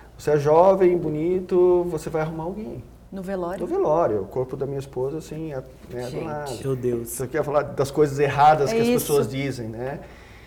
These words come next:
Speaker 1: Porque, imagine, a, a, as pessoas olham um homem com duas crianças pequenas, o Francisco com fralda,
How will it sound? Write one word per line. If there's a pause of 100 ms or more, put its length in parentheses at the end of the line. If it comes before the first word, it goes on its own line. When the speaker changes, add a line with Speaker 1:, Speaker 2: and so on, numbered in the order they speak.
(180)
Speaker 1:
Porque, (180)
imagine,
a, (340)
a,
as
pessoas
olham
um
homem (300)
com
duas
crianças
pequenas,
o
Francisco
com
fralda,